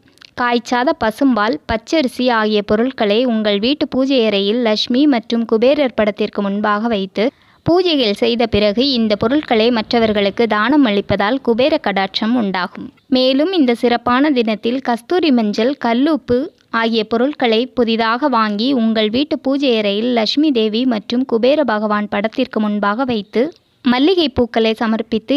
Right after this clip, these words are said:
இரண்டு அகல் விளக்குகளில் நெய் தீபம் ஏற்றி லட்சுமி மற்றும் குபேர பகவானுக்குரிய மந்திரங்களை துதித்து வழிபடுபவர்களுக்கு வறுமை நீங்கும், கடன் பிரச்சனைகள் விரைவில் தீரும், செல்வம் பெருகும். அக்ஷய திருதி அன்று செய்யக்கூடாது.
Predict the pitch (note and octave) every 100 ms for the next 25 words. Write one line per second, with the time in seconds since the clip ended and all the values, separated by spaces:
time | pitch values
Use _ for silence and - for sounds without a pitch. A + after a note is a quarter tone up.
0 | C#4 A#3 A3 G#3+ G#3 C4+ D#4+ C4 A3+ A3
1 | G#3+ G#3 B3+ B3 A3+ C#4+ C#4+ A#3+ A3 G#3
2 | G3+ A#3+ C4+ G#3+ G#3 A#3 C#4 D#4+ A3+ -
3 | C4 C4+ A3 C4 D#4 A3 G#3+ G#3+ G#3+ G#3+
4 | - G#3+ G#3 G3+ G3 A#3+ C#4 A#3 G3+ G3+
5 | G#3+ G#3 G3 A#3+ D4+ - A3+ A3 C#4+ C4+
6 | A3+ G#3+ G3+ G3+ G3 F#3 - C#4+ A#3+ G#3+
7 | C4 C#4+ A3 F#3+ F#3 F#3 C#4+ _ _ _
8 | _ _ - - _ - B3+ E4 G4+ D4+
9 | - A#3 G#3 A3 C4 A3 A3 A3 C#4 A3
10 | G3+ F#3 F#3+ - A#3+ A#3 C4 D4+ B3+ G#3+
11 | G3 F#3+ - - - _ _ _ C#4 -
12 | G#4+ G#4 D#4+ C#4 C4 A#3+ A#3 C#4 B3 A#3
13 | C4 A#3+ G#3+ F#3+ F3+